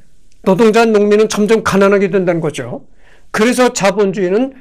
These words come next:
필연적으로 멸망할 수밖에 없다. 이런 얘기를 이제 마르크스, 어, 칼 마르크스가 했던 것입니다. 근데 그 자본, 아까도 얘기했지만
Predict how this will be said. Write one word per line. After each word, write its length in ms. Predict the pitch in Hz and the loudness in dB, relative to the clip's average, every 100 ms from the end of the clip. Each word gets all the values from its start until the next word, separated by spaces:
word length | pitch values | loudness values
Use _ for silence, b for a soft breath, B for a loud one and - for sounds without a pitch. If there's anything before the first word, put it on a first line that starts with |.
| B - | B -8
필연적으로 560 | - 247 226 226 226 226 | -2 0 2 2 2 2
멸망할 380 | 196 180 180 160 | 0 0 -4 -6
수밖에 320 | - 165 - | -8 -10 -10
없다. 360 | 165 135 117 - - - - - - - - - - | -12 -12 -14 -18 -20 -20 -20 -20 -20 -20 -20 -14 0
이런 240 | 202 247 | 2 2
얘기를 300 | 233 214 233 | 2 0 -2
이제 140 | 214 202 | 0 0
마르크스, 680 | 185 165 170 - - - - B B B | 0 -2 -6 -16 -14 -14 -14 B B B
어, 220 | 165 147 151 | -4 -4 -4
칼 180 | - 202 | 0 2
마르크스가 760 | 202 165 - - 185 180 143 - | 0 -2 -8 -10 -2 -2 -2 -8
했던 200 | 175 208 | -2 0
것입니다. 560 | 190 170 165 143 123 - - - - - - - B B B B | 0 -2 -6 -6 -10 -16 -20 -20 -20 -20 -20 -20 B B B B
근데 240 | 214 240 | 0 0
그 400 | 214 240 208 185 | 2 4 4 2
자본, 400 | 180 185 190 220 | 0 0 0 -2
아까도 360 | - 147 208 208 | -4 -6 -6 -4
얘기했지만 540 | 190 170 196 185 117 | -4 -4 -4 -4 -6